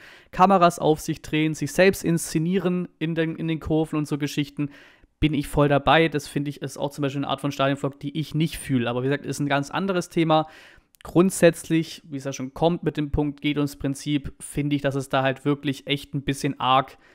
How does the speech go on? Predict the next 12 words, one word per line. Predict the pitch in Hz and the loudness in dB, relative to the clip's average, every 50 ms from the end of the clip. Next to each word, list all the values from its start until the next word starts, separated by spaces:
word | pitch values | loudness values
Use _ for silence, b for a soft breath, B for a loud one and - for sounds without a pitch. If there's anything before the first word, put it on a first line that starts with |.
| b b b | b b b
viel | _ - - - - 165 160 170 160 156 151 147 143 143 - - _ _ _ _ - | _ -20 -18 -12 -8 -2 2 2 4 4 4 2 0 -2 -6 -10 _ _ _ _ -8
nur | 160 160 170 180 196 196 185 175 165 151 143 - - | -4 -2 2 4 6 8 8 8 8 6 4 0 -6
schwarz | - - - - 139 135 139 143 139 - - - | -10 -8 -2 2 4 4 4 4 2 -2 -10 -10
und | 156 131 117 117 | -10 -8 -6 -4
weiß | 117 117 120 117 - - | -4 -4 -4 -6 -8 -12
ist. | 123 120 - - - _ | -14 -14 -16 -18 -20 _
So, | _ - - 135 127 123 | _ -10 -6 -6 -6 -4
hier | 123 139 139 139 | -4 -4 -2 -2
gibt's | 156 156 - - - | -2 -4 -6 -6 -4
gefühlt | - 151 - - 160 156 - - | -4 -4 -2 -2 -2 -2 -2 -2
kein | - - 143 139 139 131 | 0 0 0 2 0 -2
Grau. | - 135 156 190 202 202 196 | 0 2 4 6 6 4 2